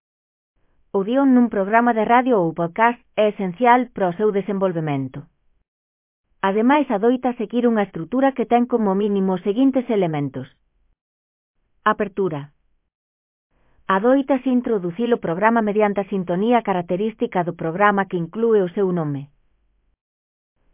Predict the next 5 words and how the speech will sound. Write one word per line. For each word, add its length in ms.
Introdución. 1000
A. 180
Si 220
o 60
locutor 440